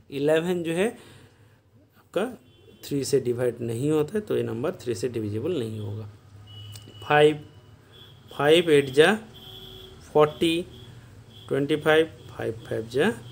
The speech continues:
ट्वेंटी फ़ाइव। वन ए, अभी आया आपका एटी फ़ाइव, एटी फ़ाइव again फ़ाइव से divide होगा, फ़ाइव वन जा फ़ाइव, फ़ाइव सेवन जा थर्टी फ़ाइव। तो यहाँ पे देखिए जो थ्री थाउजेंड एट हंड्रेड ट्वेंटी फ़ाइव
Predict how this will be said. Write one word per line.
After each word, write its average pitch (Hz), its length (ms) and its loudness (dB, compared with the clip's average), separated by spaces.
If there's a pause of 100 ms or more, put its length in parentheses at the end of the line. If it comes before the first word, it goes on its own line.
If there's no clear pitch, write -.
(520)
ट्वेंटी 113 240 -10
फ़ाइव। 110 240 -12 (500)
वन 151 280 2
ए, 143 420 2
अभी 139 300 2
आया 156 180 6
आपका 151 260 -2
एटी 147 360 0
फ़ाइव, 165 360 2 (580)
एटी 143 200 -2
फ़ाइव 156 400 2
again 135 320 0
फ़ाइव 147 200 0
से 156 160 -2
divide 143 300 2
होगा, 139 240 -2
फ़ाइव 131 540 -6
वन 120 260 -6
जा 120 100 -6
फ़ाइव, 143 380 -6 (120)
फ़ाइव 113 200 -10
सेवन 110 420 -10
जा 156 200 -4 (800)
थर्टी 107 200 -10
फ़ाइव। - 200 -16 (300)
तो 156 60 -2
यहाँ 151 220 2
पे 160 140 0
देखिए 156 300 -2
जो 151 100 0
थ्री 185 420 -6
थाउजेंड 147 440 2
एट 135 160 0
हंड्रेड 135 300 -4
ट्वेंटी 120 320 -2
फ़ाइव 131 420 -2